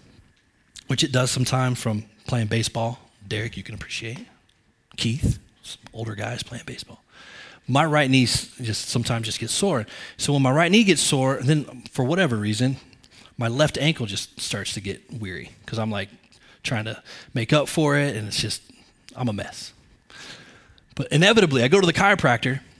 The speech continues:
and I'll tell him about my right knee, and he's like, "Oh, it's your left, your left hip's out of place." Like, "Wait, no, I'm talking about my right.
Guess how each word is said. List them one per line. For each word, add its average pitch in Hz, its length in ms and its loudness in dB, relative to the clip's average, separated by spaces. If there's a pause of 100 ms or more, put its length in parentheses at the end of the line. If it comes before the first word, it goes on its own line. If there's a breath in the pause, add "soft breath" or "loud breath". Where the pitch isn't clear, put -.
(180)
and 127 100 0
I'll 120 80 2
tell 175 200 4
him 160 60 4
about 143 140 4
my 123 120 2
right 135 240 2
knee, 143 300 2
and 110 80 -2
he's 120 140 2
like, 123 140 -4
"Oh, 165 140 -8
it's 120 120 -6
your 117 100 -4
left, 135 280 -4
your 127 80 -2
left 143 180 -4
hip's - 260 -6
out 98 100 -6
of - 120 -16
place." - 440 -14 (640 soft breath)
Like, 131 120 -6
"Wait, 135 180 -8
no, 127 100 -2
I'm 117 80 -4
talking 147 220 -6
about 117 120 -4
my 104 100 -6
right. 110 240 -4